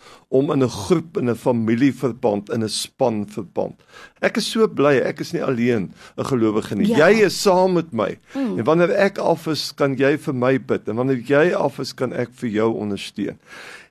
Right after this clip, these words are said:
Speaker 1: En ek dink net, dit is die verantwoordelike ding rondom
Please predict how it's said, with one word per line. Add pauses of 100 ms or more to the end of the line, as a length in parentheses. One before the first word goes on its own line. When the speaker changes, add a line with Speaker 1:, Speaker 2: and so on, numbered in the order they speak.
Speaker 1:
En
ek
dink
net,
dit
is
die
verantwoordelike
ding
rondom